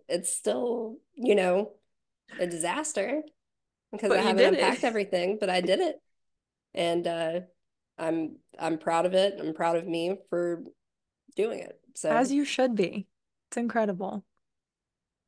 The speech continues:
Speaker 1: Yay. Okay,
Speaker 2: Round
Speaker 1: what's
Speaker 2: of
Speaker 1: yours?
Speaker 2: applause. Oh, I have a couple.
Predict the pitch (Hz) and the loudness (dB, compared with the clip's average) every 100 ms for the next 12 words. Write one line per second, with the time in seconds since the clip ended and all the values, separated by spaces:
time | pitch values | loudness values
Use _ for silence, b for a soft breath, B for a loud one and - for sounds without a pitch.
0 | _ _ _ _ _ - 233 220 _ - | _ _ _ _ _ -16 -14 -14 _ -8
1 | 202 214 226 226 240 202 - 180 - - | -2 2 4 4 2 0 -2 -4 -4 -8
2 | - - B B B B _ - - - | -12 -12 B B B B _ -16 -10 -8
3 | 262 262 277 277 330 320 - 262 214 175 | -6 -4 -2 2 2 2 2 2 4 2
4 | - - | 0 -8